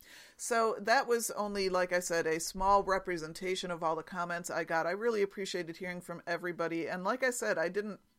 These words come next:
I just sort of threw the question up there, didn't really think much about it. And I thoroughly enjoyed reading all of your comments. I really appreciated it. I have a lot of comments from back episodes.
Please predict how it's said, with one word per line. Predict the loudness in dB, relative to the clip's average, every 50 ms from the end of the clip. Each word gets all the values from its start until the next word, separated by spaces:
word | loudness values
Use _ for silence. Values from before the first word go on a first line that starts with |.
| _ _ -2
I | -2 0
just | 0 0 -2 -2
sort | 0 0 -2
of | -2
threw | -4 -6 -6 -6
the | -6
question | -2 -2 -2 -2 -2 -4 -8 -8 -6 -6
up | -6 0 4
there, | 4 4 4 4
didn't | 0 -2 -4
really | -2 -2 -2 -2
think | -2 -2 -6 -6 -4
much | -4 -4 -4 -2
about | 0 2 2 2 2
it. | 2 0
And | 0 -4 -6 -4
I | -6 -4 -4 -4 -6 -6 -10 _ -20 -10 -6
thoroughly | 0 2 4 4 4 4 2 -2
enjoyed | -2 -4 -4 -2 0 2 4 2 2 0 -2 -14 -20 -20 -18 -16 -14 -6
reading | 0 2 4 4 4 2 0 -2
all | 0 0 2 2
of | 0 0
your | -4 -8
comments. | -6 -6 -8 -8 -8 -8 -10 -10 -8
I | -8
really | -8 -6 -6 -6 -6
appreciated | -8 -10 -10 -12 -12 -10 -8 -8 -8 -8 -8 -8
it. | -10 -10 -12 _ _ _ _ _ _ _ _ _ _ _ _ _ _ _ _ -18 -18 -18 -18 -20 -20 -20 -20 -4 2 6
I | 8 8 8 8 6 6 4 -2 -6 -8 -6
have | -2 0 0 0 0 -2 -2
a | -2 0
lot | 2 4 4 4 4
of | 2 -2
comments | -6 -6 -4 -4 -4 -4 -4 -4 -6 -8 -8
from | -8 -6 -4 -4 -4 -4 -2 -2
back | 0 2 2 2 2 0 0
episodes. | 0 0 0 -2 -4 -4 0 2 2 2 2 0 -2